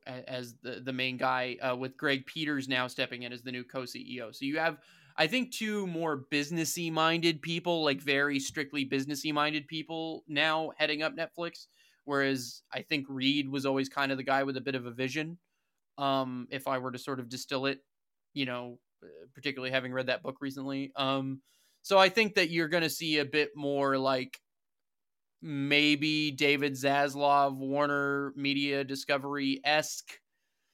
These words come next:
sort of, like, you know, business is business, uh, uh, stuff at the company, um, which, you know, I think Wall Street will respond kindly to, but I don't know what that really means for the user in the end. We'll have to see how it all goes.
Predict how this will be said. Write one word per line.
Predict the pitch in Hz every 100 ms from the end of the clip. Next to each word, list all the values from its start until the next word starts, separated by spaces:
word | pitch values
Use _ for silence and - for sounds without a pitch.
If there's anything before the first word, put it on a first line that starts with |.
| _ _ _
sort | - 170 160
of, | 151 139
like, | 151 139 156
you |
know, | 143 135
business | 151 147 143 139 -
is | 139 131
business, | 147 139 147 143 - - - - - -
uh, |
uh, | 143 143 143 139 135 113 135 143 139
stuff | - 170 151 - -
at | 151
the | 139
company, | 156 151 147 147 147 _ _ _ _
um, | 135 127 123 120 120 120 127
which, | 147 139 -
you | 165
know, | 135
I | 135
think | 143 135
Wall | 131 127
Street | - 139 113
will | 127
respond | 123 - 127 127
kindly | 127 139 135 135
to, | 165 180
but | 143 127 _ _ _ -
I | 131
don't | 123
know | 127
what | 127 127
that | 123
really | 127 123
means | 127 127 -
for | 127
the |
user | 123 135 143 135 127
in | 123
the | 131
end. | 139 131
We'll | 127
have | 135 131
to |
see | - 135
how | 131 123
it | 120
all | 120
goes. | 127 127 120 120